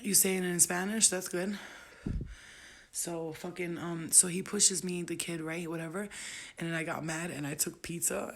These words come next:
and I, like, he, he got out of the car to go to the store and I took the pizza,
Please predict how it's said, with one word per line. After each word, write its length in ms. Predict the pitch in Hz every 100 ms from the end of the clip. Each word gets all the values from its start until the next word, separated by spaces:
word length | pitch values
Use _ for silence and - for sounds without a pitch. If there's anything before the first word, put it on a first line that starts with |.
| -
and 100 | 147
I, 100 | 139
like, 280 | 143 135
he, 360 | - - 156 156
he 140 | 143 156
got 200 | 156 156
out 40 |
of 80 | 147
the 80 | 139
car 280 | - 165 147
to 140 | -
go 100 | 147
to 60 | 143
the 60 |
store 220 | 139 156
and 80 | 156
I 80 | 151
took 180 | - -
the 60 |
pizza, 480 | 135 156 151 151 151